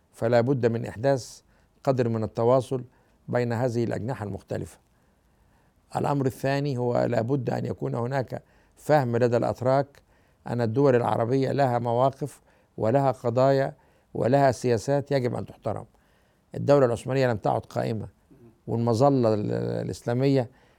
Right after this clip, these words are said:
التي زعموا أنهم أصحابها غير مبررة،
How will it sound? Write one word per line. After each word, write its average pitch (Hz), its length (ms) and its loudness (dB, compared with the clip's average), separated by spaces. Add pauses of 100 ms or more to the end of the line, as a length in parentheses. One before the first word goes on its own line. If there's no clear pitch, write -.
(140)
التي 123 260 -2
زعموا 120 460 0
أنهم 123 280 -2
أصحابها 131 540 -2 (480)
غير 135 240 2
مبررة، 110 520 2